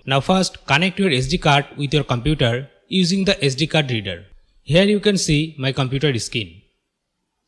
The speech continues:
Now first of all, you have to download the Android eleven omni rom I S O zip file. So open up your browser and go to this omni rom download link.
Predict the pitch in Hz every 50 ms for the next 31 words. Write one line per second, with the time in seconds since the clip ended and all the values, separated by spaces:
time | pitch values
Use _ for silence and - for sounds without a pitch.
0 | _ 135 139 151 160 160 147 - 147 143 - - 202 185 - 196 190 190 180 147
1 | - 143 139 139 - - 139 127 - 151 165 175 175 175 180 180 180 - - _
2 | _ - 127 117 - 123 147 165 175 190 196 170 165 156 156 160 147 135 135 135
3 | 139 127 - - 165 175 190 196 196 185 170 160 160 160 - - 127 139 139 -
4 | - 156 131 117 117 107 - - 120 110 95 92 87 - _ _ _ _ _ _
5 | _ _ _ _ _ _ _ _ _ _ _ _ _ _ _ _ _ _ _ -
6 | - 151 147 143 151 185 190 190 170 202 175 131 131 117 123 127 123 151 147 156
7 | 156 165 156 _ _ _ _ _ _ _ _ _ _ _ _ _ _ 117 117 120
8 | 131 131 180 190 180 208 196 175 185 170 - - 143 143 160 175 185 185 175 180
9 | 180 165 135 117 117 117 113 123 113 120 131 131 104 90 87